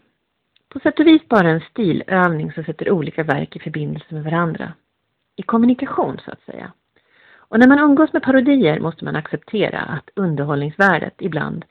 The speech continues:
är det enda värdet, hur kryptisk denna underhållning än må vara. Som genre har parodin alltid funnits. Redan Nietzsche undrade om Diderots relation till Laurence Sterne i Jacques Le Fatalist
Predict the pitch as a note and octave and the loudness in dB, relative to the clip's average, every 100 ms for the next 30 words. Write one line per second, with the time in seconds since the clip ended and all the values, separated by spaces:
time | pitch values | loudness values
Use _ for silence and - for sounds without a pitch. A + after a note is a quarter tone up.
0 | _ - G#3+ B3 A3 A3 D3+ - - - | _ -16 -6 0 2 2 2 -6 -10 -16
1 | _ _ _ _ _ _ _ _ D4 C4 | _ _ _ _ _ _ _ _ 2 2
2 | G3 E3 D#3+ - C#3+ - D3+ C#3+ E3+ C#3+ | 0 -10 -12 -10 -10 -8 -8 -6 -4 -4
3 | D3+ D#3 E3+ D#3 - D#3+ D3+ D#3 E3+ D#3+ | -4 -2 -2 -4 -8 -8 -6 -2 0 0
4 | F#3 F#3 _ _ _ _ _ _ _ - | -2 -6 _ _ _ _ _ _ _ -20
5 | - - - _ _ _ _ C4+ C4 D#4+ | -20 -20 -20 _ _ _ _ 0 2 6
6 | D#4+ D#4 C4+ F#3+ F3 E3+ D#3 C#3+ - D3+ | 6 6 4 2 2 2 2 -2 -4 -6
7 | D#3 - D3 - - - _ _ _ _ | -8 -6 -6 -8 -12 -20 _ _ _ _
8 | _ _ _ - F#3+ E3+ F3 G3+ A#3 A#3 | _ _ _ -6 0 2 6 6 6 4
9 | A3 F3+ D#3 D3 D3 D3+ D3+ D3+ E3+ F3+ | 0 2 2 0 0 0 -2 0 2 4
10 | F#3+ A#3+ A3 G3+ F3+ F#3 - - C#3+ D#3 | 6 6 4 2 2 2 0 -8 -8 -6
11 | D3+ D#3 F3+ - B3 F#3 E3 - - D#3 | -2 0 -2 -2 2 2 2 -4 -8 -8
12 | C#3 - D3+ D3+ D#3+ F3+ F3+ - _ | -8 -10 -10 -8 -4 -4 -6 -10 _